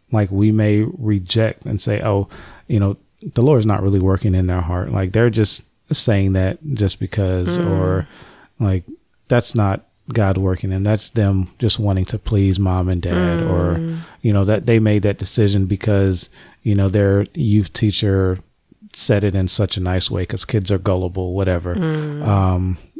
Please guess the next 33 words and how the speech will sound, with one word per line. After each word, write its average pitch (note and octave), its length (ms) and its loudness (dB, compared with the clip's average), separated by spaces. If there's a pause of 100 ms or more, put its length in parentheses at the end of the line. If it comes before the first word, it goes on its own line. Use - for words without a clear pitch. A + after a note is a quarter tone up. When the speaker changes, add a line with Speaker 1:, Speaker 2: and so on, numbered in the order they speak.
Speaker 1:
but, G#2+ 220 0
like, G2 380 0 (220)
no, G#2+ 140 2
like, G2+ 160 2
if G2 160 -6
we A#2+ 140 6
are A#2 80 4
intentional A2 560 0
to - 140 -6
pray G#2 260 0
for A2+ 160 0
our G#2 80 2
children, G2+ 440 0
if F#2+ 200 -2
we're A2+ 280 2
open G2+ 560 0
to - 200 -6
see, G2+ 680 2 (480)
um, F#2 520 0 (520)
what G2+ 340 0
the A2 100 0
Lord G2+ 200 4
is F#2 140 2
doing G2+ 260 2
in F#2+ 80 0
their F#2+ 180 0
hearts, G2 440 -4
like, G2 220 -4 (540)
there'll A#2+ 300 2
be G#2 600 2 (320)
signs G2 500 0
and F#2 120 0
markers F#2+ 720 -2